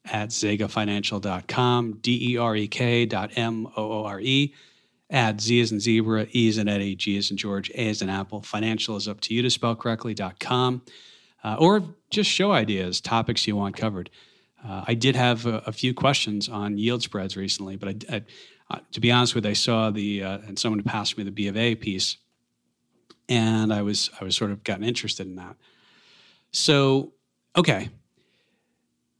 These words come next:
So what are the two things you might deduce from this? You might say, "Okay, well,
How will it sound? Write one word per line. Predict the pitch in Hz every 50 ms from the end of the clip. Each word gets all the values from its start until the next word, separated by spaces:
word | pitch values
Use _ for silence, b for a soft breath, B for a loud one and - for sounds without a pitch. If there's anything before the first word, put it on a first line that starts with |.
| _ _ _ _
So | - - - 165 165
what | 160 151 - - 156 165 180 214 247
are | 247
the | 196 180
two | 170 - 180 156
things | - 156 143 135 131 123 117 -
you | 120
might | 117 113 110 110 107 110
deduce | - 110 104 110 107 101 -
from | - 92 90
this? | - - - - - -
You | - 113 110 107 -
might | - 117 107 104
say, | - - 104 98 101 98
"Okay, | 190 208 190 151 113
well, | 123 151 156 160 170 170 -